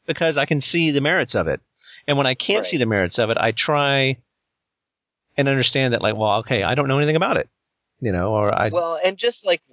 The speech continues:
Speaker 2: just like we harass the, the Korean arts guys just because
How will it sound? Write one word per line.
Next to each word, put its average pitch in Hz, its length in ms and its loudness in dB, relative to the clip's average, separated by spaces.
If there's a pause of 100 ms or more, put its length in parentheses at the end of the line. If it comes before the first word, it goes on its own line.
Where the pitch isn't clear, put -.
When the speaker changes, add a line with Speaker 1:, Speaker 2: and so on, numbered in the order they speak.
Speaker 2:
just 180 220 -2
like 151 200 0
we 127 120 0
harass 110 560 0
the, 95 460 0
the 101 360 0
Korean 107 360 0
arts 92 340 -4
guys 85 400 0
just - 240 -4 (100)
because 101 680 0